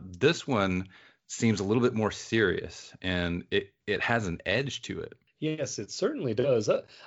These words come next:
Speaker 2: I think it feels that way, especially at the beginning of it. By the time you get to the end and, you know, everything just kinda, like, you know, gets blown out of the water, then it feels like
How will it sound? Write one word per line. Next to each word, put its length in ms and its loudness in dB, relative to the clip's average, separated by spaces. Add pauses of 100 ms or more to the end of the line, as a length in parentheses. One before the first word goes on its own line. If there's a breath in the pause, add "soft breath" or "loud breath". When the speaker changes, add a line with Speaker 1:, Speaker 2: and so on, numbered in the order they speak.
Speaker 2:
I 140 4
think 560 -6
it 260 0
feels 280 4
that 180 6
way, 120 6
especially 880 4 (320 soft breath)
at 140 0
the 60 0
beginning 440 2
of 140 0
it. 100 -2
By 120 2
the 100 2
time 260 -2
you 60 0
get 160 0
to 100 -8
the 180 2
end 380 2
and, 480 0
you 100 -2
know, 220 0
everything 600 2
just 180 -2
kinda, 240 2
like, 300 -2 (420 soft breath)
you 100 -4
know, 160 -2
gets 200 0
blown 400 4
out 120 2
of 80 0
the 80 2
water, 480 2
then 200 2
it 120 -4
feels 300 0
like 200 -2